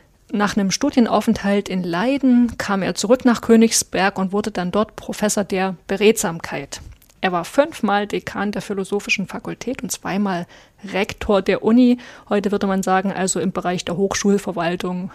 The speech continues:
hat er Karriere gemacht. Äh, Valentin Thilo der Jüngere war, wie schon sein Vater, Mitglied eines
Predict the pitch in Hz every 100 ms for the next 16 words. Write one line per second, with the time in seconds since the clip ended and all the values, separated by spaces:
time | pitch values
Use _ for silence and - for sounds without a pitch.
0 | - 214 180 175 170 - 202 190 196 208
1 | 202 185 165 165 - - - - - -
2 | - - - - - - - _ _ _
3 | _ - 208 202 202 208 247 262 254 -
4 | 233 233 226 226 - - 233 247 226 214
5 | 214 180 170 196 277 294 269 208 190 220
6 | 320 - _ - 214 - 220 202 180 180
7 | - 202 226 208 185 269 - - 233 226
8 | 185 185 180 -